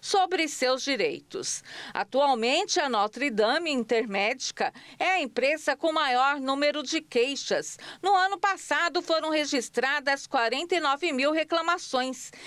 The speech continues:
Em dois mil e dezoito, eram cinco mil quinhentas e setenta e oito, o que significa um crescimento de setecentos e setenta e oito por cento nos últimos cinco anos.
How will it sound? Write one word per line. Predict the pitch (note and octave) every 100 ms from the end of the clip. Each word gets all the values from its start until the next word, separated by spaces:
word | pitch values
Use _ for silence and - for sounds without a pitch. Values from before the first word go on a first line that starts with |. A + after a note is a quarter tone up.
| - -
Em | G#3
dois | B3+ C#4+ C#4
mil | B3+
e | C#4
dezoito, | F#4 F#4 A3+ A3+ C4+ - G#4
eram | G4 B3+ B3
cinco | A#3+ - E4+ F#4+ F#4
mil | A#3+ A#3 D#4+
quinhentas | - C5 D4 A3+ D4 D4+ A#3
e | A3+
setenta | - A3 G#3 G#3+ A#3
e | G#3+
oito, | E3 D3 - - - - -
o | A3+
que | A3 C#4+
significa | C#4+ E4 E4 D4 B3+ C#4+ E4
um | D#4+
crescimento | D#4 C#4+ - B3+ A#3 D4 - D#4
de | A#3+ C4+
setecentos | - C#4+ C#4+ A#3+ G3+ - B3 F4 - F4+ E4
e |
setenta | D4 C#4+ - A#3+ A#3
e | A#3+
oito | G3+ F#3 F#3+
por | - D#4
cento | D4+ C4+ D4+ E4+ - F3+ - - - -
nos | G#4 F#4+ C4+
últimos | C#4 D4 F#4 F4+ F#4+ F4
cinco | - C4+ C#4 - E4+
anos. | C4 C4 F3 D3 -